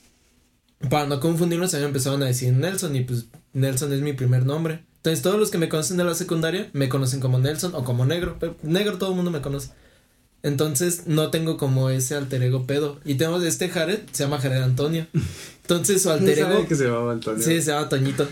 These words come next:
Speaker 1: Entonces, cuando ya lo empezamos a ver pedo, que empieza a hacer cosas, pues, dices, "Ah, ya llegó Toño". O si armamos una pedo, nos juntamos, es, "Oye, ¿y va a venir Toño?".
Speaker 2: No, güey.
Speaker 1: "No, no va a venir". Y ya después, como que ya Toño está pidiendo el Uber y estaba sentado y después dice,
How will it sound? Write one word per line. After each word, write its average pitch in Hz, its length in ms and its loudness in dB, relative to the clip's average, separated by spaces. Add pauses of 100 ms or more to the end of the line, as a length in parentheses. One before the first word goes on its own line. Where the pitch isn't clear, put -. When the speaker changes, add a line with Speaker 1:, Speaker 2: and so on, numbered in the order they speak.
(140)
Speaker 1:
Entonces, 190 240 2
cuando 175 220 2
ya 165 140 2
lo 220 180 4
empezamos 170 460 0
a 151 80 0
ver 147 200 0
pedo, 170 240 0
que 139 80 -2
empieza 143 200 2
a 165 40 -2
hacer 170 160 -4
cosas, 175 300 0
pues, 175 200 0
dices, 135 160 -2
"Ah, 131 260 -2
ya 143 120 -2
llegó 151 360 0
Toño". 170 560 0
O 147 120 0
si 147 120 -2
armamos 156 340 -2
una 190 200 -4
pedo, 185 160 -2
nos 160 180 -2
juntamos, 156 420 -2
es, 180 100 -2
"Oye, 185 220 -2
¿y 196 100 -2
va 156 100 0
a 190 40 -2
venir 214 260 -2
Toño?". 277 320 -4 (140)
Speaker 2:
No, 123 600 -2
güey. 185 120 2
Speaker 1:
"No, 277 220 0
no 277 140 2
va 277 100 0
a 262 40 -2
venir". 247 300 -2
Y 190 140 0
ya 175 180 2
después, 185 420 2 (420)
como 165 240 2
que 160 120 0
ya 151 240 -2
Toño 220 220 6
está 202 260 0
pidiendo 214 320 4
el 196 100 6
Uber 214 220 6
y 190 140 4
estaba 190 300 2
sentado 185 320 2
y - 40 8
después 185 320 2
dice, 156 160 -2